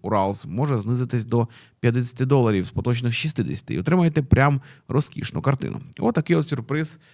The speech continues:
від діда Байдена, хоч під кінець, але на тому і дякуємо. Але не думайте, що на цьому все закінчиться, і московитів залишить у спокої, після чого вона ще якихось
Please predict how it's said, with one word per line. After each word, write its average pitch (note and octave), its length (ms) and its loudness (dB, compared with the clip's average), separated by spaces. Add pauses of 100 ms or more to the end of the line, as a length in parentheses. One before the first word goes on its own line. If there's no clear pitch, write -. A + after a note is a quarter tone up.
(240)
від C3+ 360 2
діда A2+ 520 0
Байдена, C#3 720 2
хоч D#3 320 -4
під - 180 -4
кінець, C3 640 -2
але - 400 -4 (680)
на A2+ 120 -4
тому E2 320 -8
і - 80 -10
дякуємо. - 420 -14 (920)
Але A#3+ 160 8
не B3+ 120 4
думайте, A#3+ 320 4
що G3 120 2
на F#3+ 100 4
цьому A3 220 4
все F3+ 160 0
закінчиться, - 1000 -2
і A#2 260 4
московитів D3 580 2
залишить C3 340 2
у D3+ 40 -2
спокої, - 440 -8
після C3+ 540 2
чого G3+ 420 2 (340)
вона D3+ 260 2
ще C#3+ 220 0
якихось B2+ 840 -4